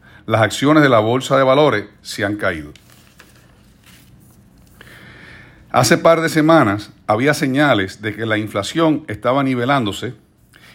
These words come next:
y esto ayudó a los intereses hipotecarios, pero no duró mucho. La inflación es la clave que determinará si siguen subiendo, se nivela o bajan. La Federal Open Market Committee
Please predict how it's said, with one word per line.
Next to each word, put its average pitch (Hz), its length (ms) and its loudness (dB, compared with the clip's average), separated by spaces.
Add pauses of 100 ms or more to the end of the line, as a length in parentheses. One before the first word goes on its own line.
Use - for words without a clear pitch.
y 110 160 -2
esto 127 220 0
ayudó 143 500 2
a 104 60 -2
los 104 140 -2
intereses 110 500 -2
hipotecarios, 117 800 -2 (640)
pero 107 180 2
no 117 100 2
duró 113 220 2
mucho. 90 300 -4 (720)
La 117 120 2
inflación 123 640 4
es 131 80 2
la 143 180 4
clave 120 480 2 (400)
que 120 100 0
determinará 113 1040 2
si - 120 -10
siguen 139 240 0
subiendo, 143 800 0
se 117 240 -8
nivela 135 540 0 (240)
o 98 120 -4
bajan. 85 400 -2 (1080)
La 110 140 2
Federal 175 300 6
Open 175 240 2
Market 156 400 2
Committee 135 480 0